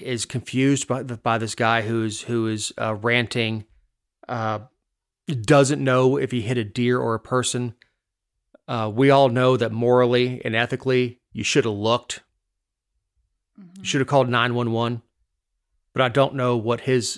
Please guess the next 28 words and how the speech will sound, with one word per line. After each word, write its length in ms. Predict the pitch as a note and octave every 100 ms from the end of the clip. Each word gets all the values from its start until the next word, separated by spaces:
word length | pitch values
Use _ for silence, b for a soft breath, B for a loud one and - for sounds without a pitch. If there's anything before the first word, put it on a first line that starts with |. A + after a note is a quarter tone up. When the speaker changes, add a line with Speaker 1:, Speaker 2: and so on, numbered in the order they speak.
| _ -
Speaker 1:
what 380 | B2+ A#2 A#2
his 580 | - - C3+ B2+ A2+ - - -
responsibility 800 | B2 - B2 A#2 - A2+ A2+ -
is 360 | A2+ A2 G#2+ -
as 320 | G#2+ G#2 G2+
a, 120 | -
as 160 | A2+ G2+
an 80 |
attorney 300 | G2 - A2
to 100 | G2+
do 160 | A#2+ A#3+
that. 320 | B2 D#2+ - B B B B -
The 80 | A2+
civil 480 | - B3 - D#3+
thing 480 | A2 - G#2+ G2 -
is 460 | - A#2+ A2 G#2+ - E3
much 300 | C#3 C3 A2
more 120 | A#2
interesting 320 | D#3 - A#2
because 300 | G2+ B2 G2+
you 80 | C3+
don't 220 | C#3+ C#3
need, 380 | B2+ B2 A#2+ A#2
again, 400 | B2 B2 D3+ A#2
you 80 | A2+
don't 160 | C3 B2
need 220 | B2+ A#2
a, 340 | A2 G#2+ G#2